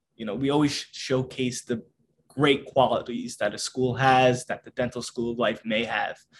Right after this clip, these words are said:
What we don't really showcase is, you know,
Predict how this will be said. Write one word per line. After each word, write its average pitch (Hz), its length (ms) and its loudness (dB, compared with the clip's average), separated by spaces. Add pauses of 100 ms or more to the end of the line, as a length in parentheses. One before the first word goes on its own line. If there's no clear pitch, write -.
(240)
What 135 120 6
we 135 100 6
don't 160 200 4
really 170 200 4
showcase 165 760 -4
is, 123 480 -2
you 135 80 -4
know, 113 320 -6